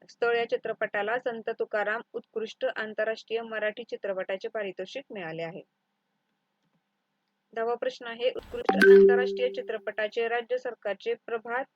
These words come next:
उत्कृष्ट आंतरराष्ट्रीय चित्रपटाचे पारितोषिक कोणास मिळाले आहे? म्हणजे आंतरराष्ट्रीय चित्रपट उत्कृष्ट, त्याचं राज्य सरकारचं प्रभात उत्कृष्ट आंतरराष्ट्रीय चित्रपटाचं पारितोषिक कोणाला मिळाले खालीलपैकी?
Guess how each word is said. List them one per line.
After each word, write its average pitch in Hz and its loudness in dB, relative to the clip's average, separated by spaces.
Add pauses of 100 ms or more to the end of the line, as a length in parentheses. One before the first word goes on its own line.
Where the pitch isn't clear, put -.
(380)
उत्कृष्ट - -6
आंतरराष्ट्रीय 226 -4
चित्रपटाचे 214 -6
पारितोषिक 214 -6 (120)
कोणास 208 -4
मिळाले 175 -8
आहे? 175 -10 (600)
म्हणजे 208 0 (140)
आंतरराष्ट्रीय 247 -2
चित्रपट 220 -6
उत्कृष्ट, - -10 (220)
त्याचं 208 -2
राज्य 247 2
सरकारचं 247 -4 (100)
प्रभात 247 -4
उत्कृष्ट - -10 (400)
आंतरराष्ट्रीय 226 -4
चित्रपटाचं 220 -8
पारितोषिक 202 -8
कोणाला 226 -2
मिळाले 196 -4
खालीलपैकी? 180 -12